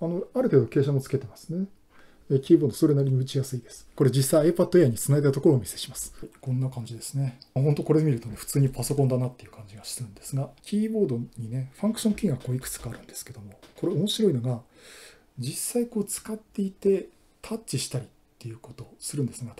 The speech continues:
例えばアプリケーションなんか立ち上げます。で、こういった立ち上げます。で、ただ、この時に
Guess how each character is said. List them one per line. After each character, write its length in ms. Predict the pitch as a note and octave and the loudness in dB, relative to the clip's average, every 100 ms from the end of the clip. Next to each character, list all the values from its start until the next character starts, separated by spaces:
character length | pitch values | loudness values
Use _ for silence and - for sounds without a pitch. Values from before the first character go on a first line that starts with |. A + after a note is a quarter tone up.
| C3+ | -6
例 60 | |
え 40 | F#3+ | -4
ば 120 | A#2+ | -4
ア 40 | B2 | -6
プ 100 | G3+ | -4
リ 100 | A#3 | -2
ケ 120 | A#3 | -2
ー 20 | |
シ 120 | A3 | 0
ョ 60 | G3 | 0
ン 40 | |
な 80 | G3+ | 0
ん 40 | |
か 80 | G3 - | -2 -10
立 160 | G#2+ | -10
ち 60 | E3 | -6
上 60 | F3 | -4
げ 80 | |
ま 100 | E3 | -4
す。 240 | C3 - - | -6 -8 -8
で、 80 | C#3 | -6
こ 140 | C3+ | -4
う 0 | |
い 20 | |
っ 40 | C3 | -6
た 100 | C3 | -8
立 240 | - A2+ | -12 -8
ち 60 | C3 | -8
上 60 | |
げ 60 | A2+ | -8
ま 100 | G#2+ | -10
す。 200 | - - _ _ - - - _ - | -12 -14 _ _ -20 -20 -20 _ -8
で、 80 | |
た 220 | D3 - B3 | -8 -4 -2
だ、 80 | |
こ 200 | G3+ D3+ - _ _ _ _ _ - - | 0 -2 -8 _ _ _ _ _ -14 -6
の 100 | F#3+ | -4
時 280 | A#3 A3 C#3 | -4 -4 -2
に 260 | B2 A#2+ | 0 -2